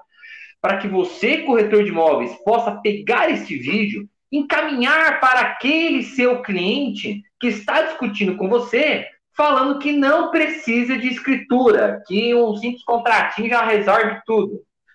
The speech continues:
Então você pega esse vídeo e manda pra ele, ok? Vamos lá, hoje em dia, hoje, bate-papo descontraído, leve.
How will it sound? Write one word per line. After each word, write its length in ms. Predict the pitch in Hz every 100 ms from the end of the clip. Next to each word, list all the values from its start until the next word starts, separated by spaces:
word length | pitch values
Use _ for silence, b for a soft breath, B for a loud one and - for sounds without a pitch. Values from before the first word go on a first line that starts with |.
| _
Então 180 | - 247
você 160 | 269 208
pega 360 | - 220 208
esse 180 | 202 214
vídeo 280 | 196 202 254
e 140 | 240
manda 400 | 185 180 208 240
pra 260 | 240 262 254
ele, 400 | 180 - - - _ -
ok? 500 | - 202 208 - B B B B
Vamos 200 | - 247
lá, 720 | 180 214 226 214 196 185 - - _ _ -
hoje 260 | 185 175
em 60 | 139
dia, 420 | 143 196 185 160
hoje, 340 | 196 196 165
bate-papo 560 | 160 165 - - 160 -
descontraído, 880 | - - 139 - 113 135 185 160 113
leve. 580 | 127 185 185 185 196